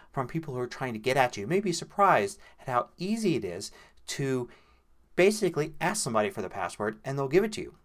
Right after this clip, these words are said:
All they have to do is lie in the right way, and people by the thousands every day give up their important information.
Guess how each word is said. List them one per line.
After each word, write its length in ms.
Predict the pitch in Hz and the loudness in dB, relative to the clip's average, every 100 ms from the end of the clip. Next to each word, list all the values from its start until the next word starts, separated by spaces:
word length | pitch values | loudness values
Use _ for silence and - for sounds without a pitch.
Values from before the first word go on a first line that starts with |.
| _ | _
All 140 | 117 120 | 2 2
they 60 | |
have 100 | 123 | 0
to 60 | 139 | -4
do 220 | 120 113 | -2 -2
is 140 | 117 110 | -2 0
lie 320 | 113 131 135 | 4 4 4
in 120 | 120 | 0
the 80 | 107 | 2
right 240 | 135 170 | 2 4
way, 420 | 165 175 131 123 - - _ - | 6 8 8 4 -6 -20 _ -12
and 160 | 107 | -10
people 420 | 135 131 127 123 - _ _ _ _ - | -8 -2 -2 -2 -6 _ _ _ _ -6
by 140 | - 113 | 0 0
the 120 | 107 | 0
thousands 500 | 135 120 127 123 117 - | 4 4 4 -4 -10 -10
every 220 | 113 120 | -6 -4
day 340 | 107 98 95 - _ - - | -2 -4 -6 -12 _ -20 -6
give 180 | 123 | 0
up 220 | 110 110 - | 2 2 -2
their 140 | - 107 | -6 -6
important 340 | 90 110 - | -4 -6 -6
information. 480 | 98 92 90 87 - | -8 -10 -10 -10 -14